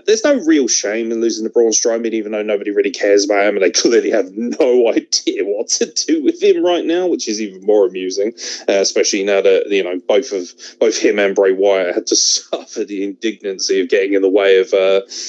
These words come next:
Roman Reigns' return. But yeah, th-, it's a shame you didn't watch it. I'd highly recommend checking out, if nothing else, for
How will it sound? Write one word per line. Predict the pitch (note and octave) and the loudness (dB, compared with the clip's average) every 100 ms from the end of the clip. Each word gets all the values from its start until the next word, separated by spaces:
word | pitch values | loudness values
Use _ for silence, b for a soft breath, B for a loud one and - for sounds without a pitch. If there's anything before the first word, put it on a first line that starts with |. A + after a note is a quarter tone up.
| B B | B B
Roman | A#2 A2 G#2 G2+ | 0 2 2 2
Reigns' | G#2+ G2+ F#2 | 2 0 -2
return. | F#2 - C3 A2 F#2+ F2+ | -2 0 0 2 0 0
But | G2+ G2+ F#2 - | 4 4 2 0
yeah, | C3 G#2 F#2+ - | 0 2 -2 -2
th-, | - - - B B B | -2 -2 -14 B B B
it's | - - | -2 0
a | |
shame | - - | 2 0
you | F#3+ | 2
didn't | E3+ | 0
watch | B2+ G2+ - | 0 0 -2
it. | F#2+ | 0
I'd | G#2+ A2 | -2 -4
highly | - D#3+ D#3 | 0 2 4
recommend | C#3 - D3 A2+ | 0 0 0 0
checking | - - A#2 | 0 0 0
out, | G#2+ G2 F#2 | 0 -2 -2
if | - | -4
nothing | - A#2+ G#2+ | -6 -6 -6
else, | G#2 F#2+ - | -2 -2 -4
for | - G2 | 0 2